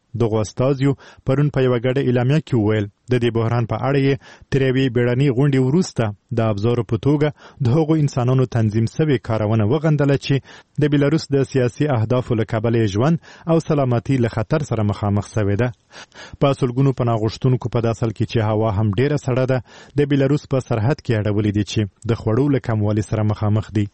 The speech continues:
دوی هڅه کړې چې د اروپایي ټولنې غړي هیواد پولنډ ته واوړي، خو مخه یې نیول سوې ده. د دې بحران له کبله خبرداری ورکول سوی چې ښایي د بیلاروس او نورو هیوادونو ترمنځ د پوځي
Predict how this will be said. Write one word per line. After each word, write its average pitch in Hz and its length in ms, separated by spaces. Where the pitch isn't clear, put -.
دوی 113 240
هڅه 127 280
کړې 123 260
چې 127 80
د 135 40
اروپایي 135 420
ټولنې 127 360
غړي 156 260
هیواد 147 220
پولنډ 139 340
ته 113 60
واوړي، 101 340
خو 120 80
مخه 143 200
یې 117 100
نیول 107 360
سوې 104 260
ده. 120 60
د 117 120
دې 120 120
بحران 110 320
له 110 120
کبله 143 240
خبرداری 131 440
ورکول 127 360
سوی 117 260
چې - 140
ښایي 151 220
د 147 100
بیلاروس 151 400
او 151 40
نورو 156 220
هیوادونو 135 360
ترمنځ 123 480
د 151 220
پوځي 135 280